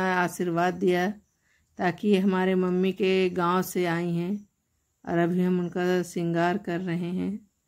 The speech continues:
उसके बाद भोजन कराना है। काफ़ी लेट भी हो गया था, तबीयत सही नहीं थी फ्रेंड, अकेले करने पड़ती है। मम्मी का भी वही हाल है, हमारा भी, और तो कोई है नहीं।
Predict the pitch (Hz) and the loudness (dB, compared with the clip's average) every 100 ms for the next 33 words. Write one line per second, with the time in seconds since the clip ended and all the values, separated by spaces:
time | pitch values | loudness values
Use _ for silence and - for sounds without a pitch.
0 | _ _ _ _ 175 - 190 175 165 170 | _ _ _ _ -12 -8 -6 0 0 0
1 | 175 160 175 180 180 170 165 165 170 170 | 0 2 2 0 -2 -2 -2 -2 -4 -4
2 | 185 - 180 170 202 180 170 175 175 202 | -6 -4 -2 -2 0 0 2 2 0 0
3 | 180 170 165 165 160 190 165 175 170 170 | 2 2 -2 -2 -2 -4 -10 -8 -2 -2
4 | 165 180 170 175 185 170 170 170 170 196 | -2 -6 -6 -4 -6 -6 -8 -6 -6 -6
5 | 202 _ _ _ _ _ _ _ 175 - | -8 _ _ _ _ _ _ _ -6 0
6 | 180 190 185 175 175 175 170 170 165 165 | 2 4 2 -2 -2 -2 -2 -4 -4 -2
7 | 165 165 180 - _ _ _ _ _ _ | -2 -2 -4 -10 _ _ _ _ _ _
8 | _ _ _ 180 185 202 196 185 185 185 | _ _ _ 2 6 8 6 4 2 2
9 | 180 185 175 175 180 170 170 165 160 165 | 2 0 0 -2 -2 -2 -4 -4 -4 -4
10 | 175 165 - - _ _ _ _ _ - | -6 -10 -18 -20 _ _ _ _ _ -20
11 | - _ _ - 160 165 196 - 214 190 | -20 _ _ -10 -4 -2 -2 -6 -6 2
12 | 180 165 175 175 170 165 175 | 2 2 0 -2 -2 -4 -6